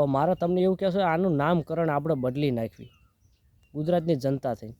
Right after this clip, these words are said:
આના પતાહાનો જે ખર્ચો થાય ને, એ બધો મારો. આને જલેબી વેચવાનું થાય ને, બધાનું મોઢું મીઠું કરાવવાનું, એ ખર્ચો મારે કરવો છે. આનું નામ એવું કંઈક તમે રાખો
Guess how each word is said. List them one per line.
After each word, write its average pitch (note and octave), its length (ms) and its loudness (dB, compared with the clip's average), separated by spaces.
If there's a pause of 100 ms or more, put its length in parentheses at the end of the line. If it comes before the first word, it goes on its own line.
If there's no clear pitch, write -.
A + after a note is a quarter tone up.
(320)
આના E3+ 240 -4
પતાહાનો F#3 500 0
જે E3+ 140 0
ખર્ચો D#3 380 0
થાય E3+ 180 0
ને, C3+ 140 -2 (580)
એ E3+ 80 -6
બધો E3+ 240 4
મારો. C#3 320 2 (540)
આને C#3 160 -4
જલેબી D#3 440 2
વેચવાનું D#3 420 2
થાય F3+ 160 2
ને, F3 100 2
બધાનું D3+ 360 2
મોઢું B2+ 380 0
મીઠું D3 260 -4
કરાવવાનું, C3 440 -6 (300)
એ G3+ 100 -4
ખર્ચો F#3 360 2
મારે D#3+ 280 4
કરવો C3 360 -4
છે. - 160 -18 (1200)
આનું F3+ 220 2
નામ E3 300 4
એવું G3+ 220 4
કંઈક G3 220 -6
તમે F#3+ 240 2
રાખો E3 320 0